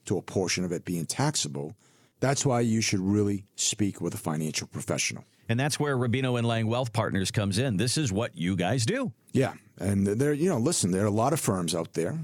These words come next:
Speaker 1: There are a lot of good ones and not so good ones. But here, we really focus our attention on providing the best service to people hoping to retire comfortably in, say, the next five to ten years. Some of the people that are calling in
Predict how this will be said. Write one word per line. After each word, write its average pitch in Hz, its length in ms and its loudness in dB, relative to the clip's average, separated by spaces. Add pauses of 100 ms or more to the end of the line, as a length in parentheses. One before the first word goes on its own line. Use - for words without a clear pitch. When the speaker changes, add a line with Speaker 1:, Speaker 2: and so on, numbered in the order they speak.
Speaker 1:
There 95 120 0
are - 20 4
a 101 40 4
lot 107 180 4
of 101 100 -2
good 107 160 2
ones 139 340 0
and 120 280 2
not 143 300 0
so 104 180 2
good 76 200 -2
ones. 85 360 0
But 110 200 -2
here, 113 640 2 (580)
we 117 120 2
really 160 400 2
focus 120 500 0
our 95 160 2
attention 87 720 -2 (480)
on 98 120 0
providing 98 540 0
the 80 120 -10 (200)
best - 420 0
service 95 480 2
to - 80 -4
people 78 520 -2 (320)
hoping 160 420 0
to 156 120 2
retire 98 720 2 (260)
comfortably 95 640 0
in, 85 80 0
say, 87 220 0
the 82 120 -2
next 87 340 -4 (100)
five 95 500 -2
to 82 100 -6
ten 92 280 0
years. 82 400 -2 (360)
Some 120 240 0
of 113 60 2
the 107 60 0
people 113 280 0
that 101 120 0
are 92 60 -4
calling 104 420 2
in 143 220 0